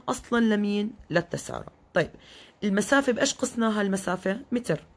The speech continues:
الزمن ثانية، الزمن الثاني كمان ثانية. طيب إذا اطلعنا صار عندي كم زمن؟ صار عندي زمنين،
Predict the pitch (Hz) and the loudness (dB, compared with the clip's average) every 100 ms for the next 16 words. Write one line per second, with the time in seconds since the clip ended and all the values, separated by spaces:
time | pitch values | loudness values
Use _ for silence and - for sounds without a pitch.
0 | _ _ - - - 165 143 220 208 214 | _ _ -20 -16 -4 -4 4 6 6 2
1 | 277 - - 208 156 143 - - _ 147 | -2 -10 0 2 2 -2 -8 -16 _ -12
2 | 139 185 214 220 214 - 190 196 190 214 | -2 2 4 4 2 0 0 0 -2 0
3 | 240 254 - 160 143 139 - _ - 135 | 2 0 -4 -4 -6 -8 -16 _ -8 -8
4 | - - - - - 165 180 - 196 240 | -8 -20 -20 -16 -6 0 2 6 6 6
5 | 269 262 254 233 208 226 220 - 254 226 | 4 2 2 2 4 2 0 2 2 2
6 | 220 214 220 - - - 190 180 180 214 | 2 2 -2 -8 -20 -4 2 4 4 2
7 | 196 214 - _ _ _ - 156 196 196 | 2 0 0 _ _ _ -4 2 4 4
8 | 185 147 | 2 0